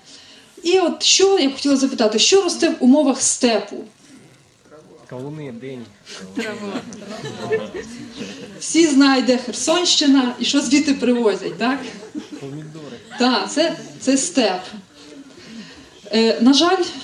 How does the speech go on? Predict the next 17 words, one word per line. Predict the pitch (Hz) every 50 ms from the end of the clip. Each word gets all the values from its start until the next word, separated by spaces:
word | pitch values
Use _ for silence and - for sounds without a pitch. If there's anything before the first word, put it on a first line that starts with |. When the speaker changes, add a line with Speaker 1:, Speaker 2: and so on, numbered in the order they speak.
| - - - - -
Speaker 1:
ця | - - 294 302
територія | 294 285 269 262 - 269 269 269 240 -
вже | 220 226 240
обмежена | 233 - 226 208 226 233 226 208 202 190 185 175 175
в | 175
своїх | - - 202 202 190 185 - -
плодах. | - 196 226 - 185 170 - 135 - - - _ _ _ _ _ _ - - - - - 220 196 196 196 196 196 196 196 - _ - - _ _ - - _ _ _ _ _ _ _ - _
А | - 220
скажіть, | 214 - 254 240 330 302
будь | 302 285
ласка, | 254 226 226 - 208 208 - -
а | 214
що | 208 - - 349 349
росте | 330 302 - - - 277 269 262 247 - - - _ - _ _ _ - - - - _ _ _ _ _ _ _ _ _ _ _ _ _ _ _ 226 233 240 240
Speaker 3:
Кактуси. | 220 214 208 254 208 196 220 - - - 262 247 - - 339 330 415 370 - - - 427 - - - - - - 254 254
Speaker 1:
в | -
пустині? | 220 214 - - - - 208 202 196 185 180